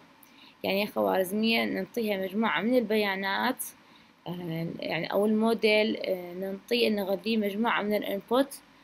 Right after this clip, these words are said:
وهذا الموديل يبدي يدرب نفسه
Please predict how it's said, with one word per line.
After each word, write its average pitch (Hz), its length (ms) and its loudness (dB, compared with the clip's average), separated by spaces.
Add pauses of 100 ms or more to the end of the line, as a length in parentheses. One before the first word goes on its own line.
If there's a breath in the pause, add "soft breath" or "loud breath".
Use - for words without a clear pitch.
(280 loud breath)
وهذا 285 300 10
الموديل 220 520 4
يبدي 233 280 0
يدرب 214 400 4
نفسه 220 560 0